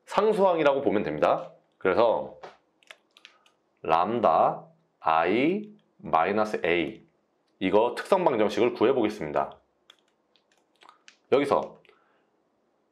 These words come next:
이렇게 A는 딱 주어질 때가 있고요. 여기서 A를 끄집어내는 수가 있어요.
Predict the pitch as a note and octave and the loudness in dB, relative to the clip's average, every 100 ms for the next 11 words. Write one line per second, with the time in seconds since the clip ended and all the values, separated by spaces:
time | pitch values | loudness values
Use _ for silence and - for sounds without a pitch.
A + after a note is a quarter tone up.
0 | _ - C#3 F3+ - F#3+ G#2 - - G#2+ | _ -2 0 0 0 0 0 -4 -2 2
1 | D3+ G3 G3+ F3 - G#3 - - - - | 2 2 0 -2 0 0 0 -18 -10 0
2 | C#3+ D3+ B2 A2+ D3 C#3+ - - A#2+ G2 | 2 2 -2 0 2 2 2 2 2 2
3 | C#2 - _ _ G2 C3 C#3+ F3+ F#2 G#2 | -2 -12 _ _ 2 2 2 0 2 2
4 | C3 E3 F#3+ G3+ - - A3+ A#3+ G3 B2 | 2 0 0 -4 -4 0 2 2 2 0
5 | A#2 - G#2 D#2 D#2+ D2+ D2 | -2 0 -2 0 0 0 -2